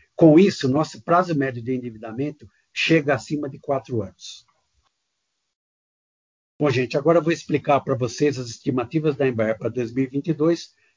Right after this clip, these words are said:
Importante ressaltar que os números da ive não estão considerados nessas estimativas.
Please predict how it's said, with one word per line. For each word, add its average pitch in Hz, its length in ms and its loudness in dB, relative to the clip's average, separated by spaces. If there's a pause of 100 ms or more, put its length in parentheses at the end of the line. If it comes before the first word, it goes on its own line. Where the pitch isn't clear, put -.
Importante 151 580 0
ressaltar 135 580 -2
que 156 160 -6
os 127 120 -6
números 147 560 0 (300)
da 127 200 4
ive 156 360 0
não 143 180 -4
estão 139 260 -6
considerados 127 800 -4
nessas 117 300 -12
estimativas. 117 840 -12